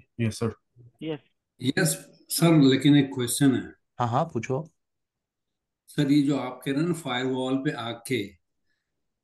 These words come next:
Speaker 3: यहाँ पर पॉलिसी लिखी होगी कि इस-, अगर ऐसी कोई चीज आए, तो डीएमजेड में चला जाए,
Speaker 4: हाँ,
Speaker 3: lan
Speaker 4: ये
Speaker 3: में ना
Speaker 4: करते हैं
Speaker 3: जाए।
Speaker 4: हम, ये हम लोग करते हैं।
Speaker 3: ओके, ओके।
Speaker 4: जाहिद, ये फायरवॉल पे कॉन्फ़िगर होता है, यहाँ पे यूज़ करते हैं डेस्टिनेशन नैट।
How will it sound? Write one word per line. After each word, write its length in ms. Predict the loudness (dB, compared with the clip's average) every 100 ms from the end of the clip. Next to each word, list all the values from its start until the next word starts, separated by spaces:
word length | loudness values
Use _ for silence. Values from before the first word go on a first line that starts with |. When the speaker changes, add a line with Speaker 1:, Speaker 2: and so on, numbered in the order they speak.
| _ _ -10
Speaker 3:
यहाँ 240 | -2 2 4
पर 280 | 4 2 2
पॉलिसी 440 | 4 6 6 8
लिखी 300 | 8 6 4
होगी 240 | 6 6
कि 180 | 4 2
इस-, 360 | -2 -8 -14 _ _
अगर 200 | -10 -6
ऐसी 380 | -6 -6 -8 -4
कोई 160 | 0 0
चीज 320 | 2 2 2
आए, 180 | -2 -4
तो 440 | -4 -4 -6 -10 -20 -20 _
डीएमजेड 580 | -10 0 2 4 2 4
में 100 | 4
चला 260 | 2 -4 -8
जाए, 260 | -10 -12 -16 _ _ 0
Speaker 4:
हाँ, 140 | 2
Speaker 3:
lan 80 | 4
Speaker 4:
ये 120 | 6
Speaker 3:
में 0 |
ना 140 | 8 8
Speaker 4:
करते 160 | 6
हैं 80 | 2
Speaker 3:
जाए। 160 | 0 -4
Speaker 4:
हम, 120 | -4
ये 80 | 0
हम 140 | 0
लोग 120 | 0
करते 260 | -2 -4 -4
हैं। 200 | -6 -8 _ _ _ _ _ _ _ _ _ _ _ -18
Speaker 3:
ओके, 360 | -12 -12 -12 -16
ओके। 540 | -18 -20 -20 _ -4
Speaker 4:
जाहिद, 300 | 0 2 2
ये 220 | 2 2
फायरवॉल 380 | 2 0 0 -4
पे 160 | -4 -4
कॉन्फ़िगर 480 | -4 -2 -2 0 0
होता 260 | -2 -4
है, 100 | -4
यहाँ 240 | -2 -2 -2
पे 200 | -2 -2
यूज़ 240 | -2 -2
करते 320 | -6 -8 -6
हैं 100 | -4
डेस्टिनेशन 560 | -2 -4 -6 -8 -6 -4
नैट। 380 | -2 -4 -6